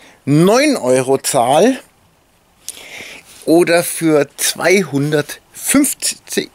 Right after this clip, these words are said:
ja, zweihundertfünfzig Schrauben, äh, zwölf Euro zahle, äh, da braucht man nicht lange überlegen, äh, wo ich die Schrauben eigentlich herhole. Also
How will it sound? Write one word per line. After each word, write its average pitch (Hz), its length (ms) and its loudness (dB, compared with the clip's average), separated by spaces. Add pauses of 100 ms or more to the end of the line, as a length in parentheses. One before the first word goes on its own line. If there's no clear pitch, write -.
(140)
ja, - 240 -4
zweihundertfünfzig 226 840 0
Schrauben, 190 460 0 (400)
äh, 156 240 0
zwölf 220 360 0
Euro 139 300 2
zahle, 151 460 -2 (720)
äh, 110 260 2 (440)
da 160 180 -4
braucht 147 220 0
man 151 120 -2
nicht 160 180 -6
lange 160 200 0
überlegen, 139 640 0 (140)
äh, 131 280 2
wo 131 140 2
ich - 100 -6
die 139 80 -6
Schrauben 117 380 0
eigentlich 113 440 -4
herhole. 101 460 0 (400)
Also 123 300 0